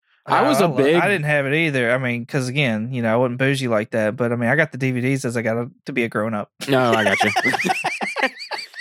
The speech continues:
Speaker 1: You, you came back and revisited it. I, uh, I loved
Speaker 2: <laughs>
Speaker 1: as a kid the Spawn movie, and I, I'm a nineties kid, so obviously, like, I was totally,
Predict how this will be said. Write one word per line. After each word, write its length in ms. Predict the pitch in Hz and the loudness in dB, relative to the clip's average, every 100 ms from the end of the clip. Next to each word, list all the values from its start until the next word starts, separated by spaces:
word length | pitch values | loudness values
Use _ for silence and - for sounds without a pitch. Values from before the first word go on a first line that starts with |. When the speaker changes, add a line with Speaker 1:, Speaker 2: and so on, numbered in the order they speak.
| - | 2
Speaker 1:
You, 200 | 147 151 | 4 4
you 140 | 156 139 | 2 2
came 180 | 156 | 2
back 180 | 135 127 | 2 2
and 160 | 127 120 | 2 4
revisited 600 | 120 117 120 120 117 117 | 4 4 2 2 2 4
it. 180 | 120 - | 2 2
I, 320 | 143 180 190 | 2 4 4
uh, 320 | 156 135 123 117 | 4 4 2 2
I 120 | 135 | 2
loved 680 | 156 127 139 143 113 - - | 2 4 4 2 -2 -12 -4
Speaker 2:
<laughs> 40 | |
Speaker 1:
as 160 | 127 120 | -2 0
a 40 | |
kid 600 | 104 - 139 117 107 101 - | -2 0 2 4 2 -2 -6
the 560 | - 123 127 113 107 104 | -8 0 2 2 2 0
Spawn 460 | - - 127 107 95 | -4 -2 0 2 2
movie, 600 | 104 135 110 87 92 - _ _ _ _ _ - | 2 2 2 0 -2 -4 _ _ _ _ _ -2
and 680 | 143 127 117 110 107 101 - _ - | 2 2 2 2 -2 -4 -10 _ -2
I, 140 | 120 | -2
I'm 200 | - 123 | 0 2
a 40 | 113 | 2
nineties 580 | 104 104 131 113 113 - | 2 2 2 2 0 -2
kid, 420 | - 117 104 107 | 0 2 2 0
so 300 | - 120 110 | 0 2 2
obviously, 760 | 120 123 117 110 - 110 107 101 | 2 2 2 0 0 2 2 2
like, 320 | 101 98 98 | 2 2 0
I 140 | - 104 | 0 0
was 140 | 92 | -2
totally, 680 | - 120 107 107 98 92 90 | 0 2 4 2 2 -2 -4